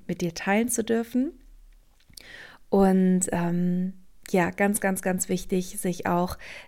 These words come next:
äh, intern, also innerlich einen sicheren Hafen zu bauen, aber auch,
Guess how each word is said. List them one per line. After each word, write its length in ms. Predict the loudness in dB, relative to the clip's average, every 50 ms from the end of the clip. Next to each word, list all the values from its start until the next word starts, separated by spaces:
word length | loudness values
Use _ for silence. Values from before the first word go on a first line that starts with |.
| -4 -2
äh, 220 | 0 0 0 2
intern, 640 | 4 4 4 4 4 0 0 0 2 4 4 2 2 2
also 300 | 0 -2 -2 -2 -2 -4 -6 -12 -4 0
innerlich 640 | 2 4 6 6 6 6 6 4 4 2 -2 -6 -2
einen 380 | 0 2 2 2 2 0 -2 -4 -10 -18 -18 -20 -20 -12 -4
sicheren 460 | -2 0 0 0 0 0 0 0 2
Hafen 300 | 2 0 0 0 0 0
zu 160 | 0 0 0
bauen, 320 | 0 0 2 2 2 2 0
aber 280 | -2 -2 -2 -2 0
auch, 280 | 0 0 0 0 -4 -8